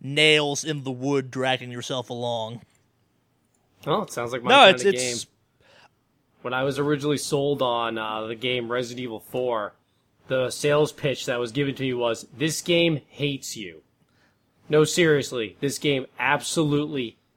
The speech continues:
Speaker 2: hates you, and everything they do is to dick you over." <laughs>
Speaker 1: Yeah. No, it's a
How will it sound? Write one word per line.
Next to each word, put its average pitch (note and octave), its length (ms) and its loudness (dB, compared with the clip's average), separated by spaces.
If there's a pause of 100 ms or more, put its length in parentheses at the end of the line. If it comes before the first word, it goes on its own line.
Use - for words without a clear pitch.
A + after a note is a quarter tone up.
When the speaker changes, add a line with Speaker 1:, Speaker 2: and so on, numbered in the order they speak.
(100)
Speaker 2:
hates D#3 460 -4
you, A#2 160 -4
and A2+ 100 -6
everything E3 400 0
they E3 140 4
do C#3+ 360 4
is B2+ 160 -2
to C#3+ 100 -6
dick A#2+ 360 -4
you B2+ 180 -2
over." A2+ 440 -4
<laughs> - 80 -18
Speaker 1:
Yeah. C3 400 -2 (1800)
No, A#3 300 -2
it's - 540 -6 (1300)
a - 40 -20